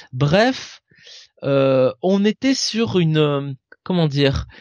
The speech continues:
sur, euh, des championnats du monde plus humains et, euh, les stars, même certaines stars, s'étaient pas déplacées. Et, euh, à l'époque, enfin, on l'a un peu,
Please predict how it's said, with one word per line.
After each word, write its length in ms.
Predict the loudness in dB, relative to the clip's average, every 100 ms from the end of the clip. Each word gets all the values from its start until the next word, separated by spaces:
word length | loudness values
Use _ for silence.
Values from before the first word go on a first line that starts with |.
| -20
sur, 500 | -8 -4 0 0 2
euh, 160 | 2 2
des 160 | 0 0
championnats 460 | -2 -2 0 0
du 120 | 0
monde 240 | -4 -4 -4
plus 300 | -6 -4 -2
humains 480 | 0 2 2 0 -2
et, 280 | 0 4 4
euh, 180 | 4 2
les 140 | 0
stars, 360 | 0 0 0 -2
même 320 | -4 -4 -6
certaines 320 | -6 -6 -6
stars, 260 | -4 -6 -6
s'étaient 200 | -10 -4
pas 140 | -2
déplacées. 560 | 0 -2 -4 -6 -8 -10 -20 -16 -14 -14 -14 -14 -16 _ -2
Et, 320 | 2 4 2 -2
euh, 200 | -6 -4
à 140 | 0 0
l'époque, 420 | 0 -2 -4 -6
enfin, 280 | -12 -14 -14 -20 _ _ -20
on 200 | -10 -4
l'a 140 | -4
un 60 | -4
peu, 260 | -4 -6